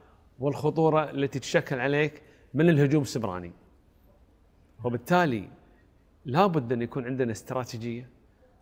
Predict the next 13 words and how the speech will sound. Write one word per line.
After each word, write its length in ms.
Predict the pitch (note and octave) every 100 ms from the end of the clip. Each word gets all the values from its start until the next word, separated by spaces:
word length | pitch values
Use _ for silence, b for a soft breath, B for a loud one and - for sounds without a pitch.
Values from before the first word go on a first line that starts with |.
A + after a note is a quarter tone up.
| -
يكون 200 | C3 C3+
عندنا 220 | A2 A#2+ G#2
خطط، 320 | E3 D#3 D#3+ - _ _ _ _ -
ويكون 280 | C3 D3+ C3+
عندنا 420 | B2+ C#3 D3 D#3+ C#3+
متابعة 560 | A#2+ C#3+ F3 E3 B2+ G#2
حثيثة 520 | G#2+ C3+ C3 C#3+ D#3 - b b b _
وتحديث 880 | B2+ B2 A#2+ - G#2+ F#3 F#3 A#2+ -
أول 340 | C#3+ D3+ C#3
بأول 500 | B2 C#3 D#3 D3 C3
للبرامج 680 | A#2+ F3+ D#3+ D3+ D3+ D3 E3+ - b b b b b -
الخط 340 | - E3 -
الدفاع 480 | B2 B2 D3 D3